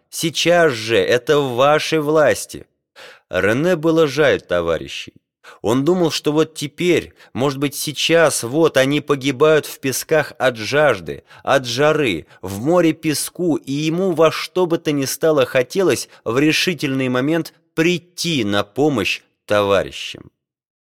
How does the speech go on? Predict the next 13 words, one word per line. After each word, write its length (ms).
Пароход 760
«Пьерет» 800
получил 520
приказ 580
наместника 800
немедленно 720
идти 500
вдоль 320
берега 540
на 260
розыске 500
пропавшего 640
дирижабля. 580